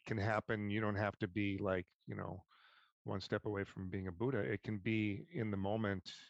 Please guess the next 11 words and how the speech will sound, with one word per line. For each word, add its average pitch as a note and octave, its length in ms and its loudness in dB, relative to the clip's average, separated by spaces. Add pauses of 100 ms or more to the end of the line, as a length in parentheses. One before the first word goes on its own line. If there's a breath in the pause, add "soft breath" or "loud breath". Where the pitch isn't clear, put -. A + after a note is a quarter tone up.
(680)
um, F2+ 400 -4
as G#2 240 0
you're F#2+ 120 0
experiencing G#2+ 560 -2
something. F#2 480 -4
If F2 160 -8
you G2 60 -6
have G#2+ 160 2
a G2 40 0
calm F#2+ 340 -2
mind F#2+ 480 -2